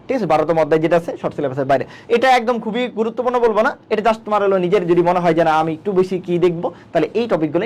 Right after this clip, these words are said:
একটু একটু দেখে যেতে পারো। ঠিক আছে, আমার মনে হয় এই যে সাজেশনটা আমি দিছি, তোমার মানে এইটুকু বিশ্বাস করা উচিত যে ভাইয়ারা এটা যত্ন নিয়ে বানাইছে, আমি আবার বললাম, তাহলে অবশ্যই ভিডিওটা অবশ্যই শেয়ার করবা। ঠিক আছে, তোমাদের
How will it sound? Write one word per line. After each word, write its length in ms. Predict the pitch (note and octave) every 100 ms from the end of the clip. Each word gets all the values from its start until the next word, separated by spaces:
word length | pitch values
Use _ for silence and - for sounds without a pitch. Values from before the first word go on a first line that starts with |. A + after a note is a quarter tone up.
| B3+
একটু 160 | - G#3
একটু 100 | D#3+ D3
দেখে 140 | C#3 B2+
যেতে 160 | B2 D#3
পারো। 140 | F#3+ - - -
ঠিক 80 | B3+
আছে, 100 | A#3 - -
আমার 120 | A3+
মনে 80 | A#3+
হয় 80 | B3 A3+
এই 60 | G#3+
যে 40 | A3+
সাজেশনটা 360 | A3 G3 G#3+ G3
আমি 100 | F#3+ F3
দিছি, 200 | G3 F#3 D#3+ - -
তোমার 180 | G3 G3+ F3 D#3+
মানে 140 | D3+ D3+ -
এইটুকু 220 | F#3+ A#3 F#3+ F3+
বিশ্বাস 200 | G#3 A3
করা 120 | A3 G3+
উচিত 160 | F#3+ D3+
যে 60 | D3+ D3
ভাইয়ারা 260 | D3+ F3 F#3 E3+
এটা 120 | F3 F3 - C#3+ D#3+
যত্ন 160 | F3+ G#3+
নিয়ে 100 | G#3+
বানাইছে, 220 | F#3 C3+ C3
আমি 80 | C3+
আবার 120 | C#3+ B2
বললাম, 140 | A#2 A2+ - -
তাহলে 140 | F3 E3
অবশ্যই 260 | F#3 A#3 G#3
ভিডিওটা 260 | D#3+ F#3 F#3+ D#3+
অবশ্যই 340 | E3+ E3+ A#3 A#3
শেয়ার 140 | A3+ A3
করবা। 180 | G#3 B3+ - -
ঠিক 80 | A3
আছে, 80 | A#3 G3
তোমাদের 180 | G3+